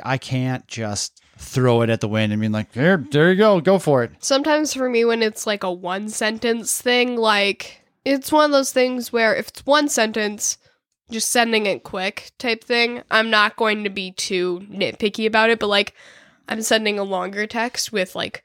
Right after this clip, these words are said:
Speaker 2: multiple sentences. It's like, okay, now we need to pay attention to this.
Speaker 1: You need some separation.
Speaker 2: Yeah.
Speaker 1: Yeah.
Speaker 2: Versus, like, one sentence, it's like, "Oh no, I didn't put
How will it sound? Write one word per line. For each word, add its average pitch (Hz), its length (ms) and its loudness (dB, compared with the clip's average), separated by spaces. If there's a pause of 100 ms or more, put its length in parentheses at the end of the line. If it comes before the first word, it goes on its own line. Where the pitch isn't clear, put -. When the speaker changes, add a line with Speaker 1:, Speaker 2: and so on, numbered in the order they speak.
(540)
Speaker 2:
multiple 208 680 -2
sentences. 262 720 0
It's 247 180 -8
like, 233 200 0
okay, 226 320 0
now 240 260 2
we 277 80 2
need 269 220 2
to 233 80 2
pay 233 200 4
attention 220 560 0
to 262 120 -2
this. 285 560 -4
Speaker 1:
You 120 80 2
need 117 200 2
some 113 140 -2
separation. 98 680 -2
Speaker 2:
Yeah. 208 540 -2 (100)
Speaker 1:
Yeah. - 80 -4
Speaker 2:
Versus, 240 840 0
like, 226 240 -4
one 254 220 2
sentence, 226 520 0
it's 226 180 -6
like, 220 200 0
"Oh 214 160 2
no, 208 300 2
I 196 80 0
didn't 190 420 -6
put 190 340 -4